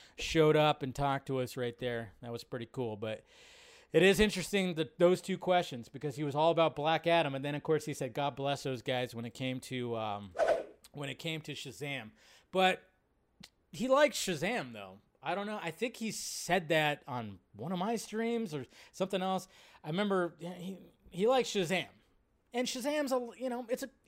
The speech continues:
it's a good movie. I like it. It's enjoyable. It's, it's fu-, fu-, fu-, fu-, fu-, fun. It's a good Christmas movie. You know, it's a, it's a good, I don't like the stupid, uh, you know, headless Superman. No, I hate that scene. I wish they cut that shit out.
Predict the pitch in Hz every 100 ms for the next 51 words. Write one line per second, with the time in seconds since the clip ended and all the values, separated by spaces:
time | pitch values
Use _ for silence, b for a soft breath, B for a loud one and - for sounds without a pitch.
0 | - 220 320 349 339 349 370 370 - 220
1 | 254 302 339 202 - - - 233 226 285
2 | 339 202 160 - B B B 202 - -
3 | B 220 220 226 208 - 240 269 214 262
4 | 320 175 B 202 240 277 - 285 - 254
5 | 185 156 110 - _ 156 165 233 240 247
6 | 233 233 226 208 240 - B B 185 247
7 | 220 233 233 170 - 240 220 202 190 180
8 | 190 180 185 156 208 214 - 302 330 214
9 | 202 226 277 135 131 208 - 254 311 -
10 | 170 190 - B 151 190 202 - 214 220
11 | 277 - 160 127 143 233